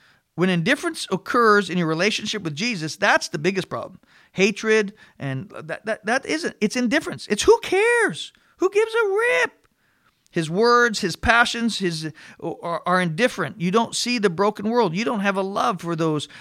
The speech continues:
around you. You just are self-indulgent, self-absorbed, focused on everything about yourself. Standing firm in these days means being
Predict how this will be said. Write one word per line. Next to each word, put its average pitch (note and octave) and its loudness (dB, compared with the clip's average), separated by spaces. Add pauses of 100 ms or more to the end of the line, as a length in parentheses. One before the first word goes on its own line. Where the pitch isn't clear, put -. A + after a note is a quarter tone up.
(100)
around G3 0
you. D#3 0
You G#3+ -2
just F#3+ -6
are E3 -4
self-indulgent, G#3 -2
self-absorbed, G3+ -2
focused A3+ -4
on F3+ -4
everything A3+ -4
about G#3+ -4
yourself. - -6 (800)
Standing F#3+ 0 (160)
firm G3+ 2 (320)
in D3+ 0
these D3 -2
days D3+ -4
means D#3 0
being F3 -2